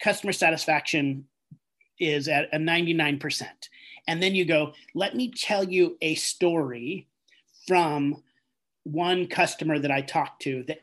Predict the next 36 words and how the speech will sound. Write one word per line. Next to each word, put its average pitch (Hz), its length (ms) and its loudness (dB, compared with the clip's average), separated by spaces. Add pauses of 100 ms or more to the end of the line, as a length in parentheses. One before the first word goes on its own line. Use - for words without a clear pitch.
illustrates 165 800 -2 (140)
all 143 260 0
of 139 120 -6
these 135 260 -4
numbers," 127 540 -12 (120)
right? 160 400 -2 (320)
The 175 120 2
story 190 600 0
gives 151 360 -4
context - 1120 -4
or 156 120 -2
gives 143 320 -6
meaning 156 760 -2 (280)
to 165 160 -2
the 156 100 -2
numbers, 151 600 -4
to 156 80 -8
the 139 100 -4
facts. - 600 -8 (300)
And 175 120 -4
we 208 100 0
do 247 160 4
that 214 160 6
all 170 120 4
the 160 80 0
time 151 380 0
naturally. 147 800 -4 (560)
But 185 320 4
when, 180 320 0
what 185 220 -4 (120)
we 165 160 -8
don't 214 260 2
think 185 160 -2
about 151 240 0
it 151 100 -2
is 147 280 -4